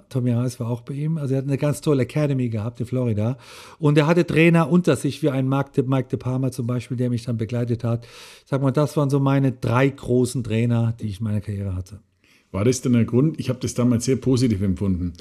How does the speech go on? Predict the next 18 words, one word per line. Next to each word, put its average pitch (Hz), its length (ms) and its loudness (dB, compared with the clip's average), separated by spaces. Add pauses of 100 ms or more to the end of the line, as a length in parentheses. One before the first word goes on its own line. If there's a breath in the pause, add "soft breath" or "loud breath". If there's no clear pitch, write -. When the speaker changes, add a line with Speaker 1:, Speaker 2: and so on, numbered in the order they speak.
(320 loud breath)
Speaker 2:
Mach, 113 220 0
Sie 107 160 2
haben 120 140 4
ja, 101 100 4
Sie 101 100 0
haben 113 120 8
ja, 110 80 4
äh, 101 440 -4
Sie 98 60 -4
haben 113 120 4
ja 104 140 0
Leben 110 380 6
wie 107 140 6
so 107 100 2
eine 107 160 6
Sinus-Cosinus-Kurve, 117 1200 6
Speaker 1:
Ja. 110 60 8
Speaker 2:
ja. 123 180 6